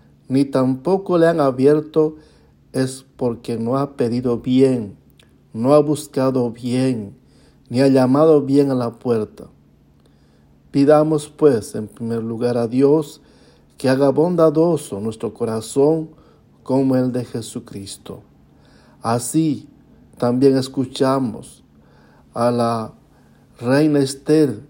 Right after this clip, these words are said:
que estaba tan agradecido con el Dios de Israel, y ella misma lo invoca diciendo, "Bendito sea Dios de Abraham, Dios de Isaac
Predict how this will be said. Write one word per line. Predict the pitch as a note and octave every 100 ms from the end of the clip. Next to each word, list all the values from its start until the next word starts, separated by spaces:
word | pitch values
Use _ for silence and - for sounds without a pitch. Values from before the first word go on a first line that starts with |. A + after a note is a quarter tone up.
| _ _ _ _ _ -
que | B2
estaba | - C#3 C3+ C#3
tan | D3+ F3+
agradecido | F3 D#3+ D#3 D#3 D3+ E3+ E3+ A#2+ - -
con | _ B2+
el | B2 A#2+
Dios | B2 C3 C#3 C3+
de |
Israel, | A#2+ - A2+ A#2 B2+ A2+ F#2+ - _ _ _ _
y | C3+
ella | C3+ C#3 C3+
misma | D#3+ G3 F#3 E3
lo | D#3+
invoca | D3+ C#3 D3+ D3
diciendo, | C#3+ C3+ - C3 B2+ A#2 G#2+ - _ _ _ _
"Bendito | C3 C#3 C3+ B2+ F#3 - F3+
sea | D#3+ - D#3+
Dios | D3 D3+ D#3 D3+ D3
de | -
Abraham, | C3+ A#2 B2 B2 B2 A#2+ A2 B2 _ _ _ -
Dios | C3+ D3 F3 E3+ -
de |
Isaac | E3 D3 - C3 B2+